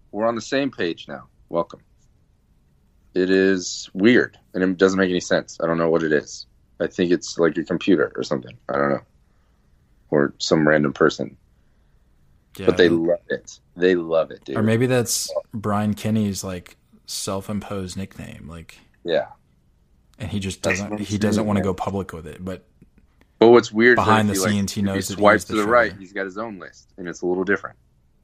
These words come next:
Speaker 1: Just a hair different.
Speaker 2: Yeah, likely story.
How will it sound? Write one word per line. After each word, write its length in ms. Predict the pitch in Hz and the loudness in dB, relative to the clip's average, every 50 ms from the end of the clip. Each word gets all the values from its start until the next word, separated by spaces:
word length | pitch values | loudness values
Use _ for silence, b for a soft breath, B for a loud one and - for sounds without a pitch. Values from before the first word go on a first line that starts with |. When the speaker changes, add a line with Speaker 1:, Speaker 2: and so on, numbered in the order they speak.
| _ _ _ _ _ _ - | _ _ _ _ _ _ -14
Speaker 1:
Just 200 | - 98 - - | -14 -12 -10 -8
a 60 | 113 | -8
hair 380 | 104 - - 101 98 95 92 85 | -8 -8 -6 -4 -2 -2 -2 -2
different. 360 | 73 71 67 - - - - _ _ _ _ _ _ _ _ _ _ _ _ _ _ _ _ _ _ _ _ _ _ _ - - | -2 -6 -8 -10 -12 -14 -16 _ _ _ _ _ _ _ _ _ _ _ _ _ _ _ _ _ _ _ _ _ _ _ -20 -18
Speaker 2:
Yeah, 280 | - 95 92 85 87 98 - _ | -14 -14 -12 -12 -14 -16 -16 _
likely 320 | - 98 98 92 - 87 | -12 -12 -12 -12 -12 -14
story. 440 | 92 - - 95 87 90 87 90 - | -14 -14 -14 -14 -14 -12 -14 -14 -16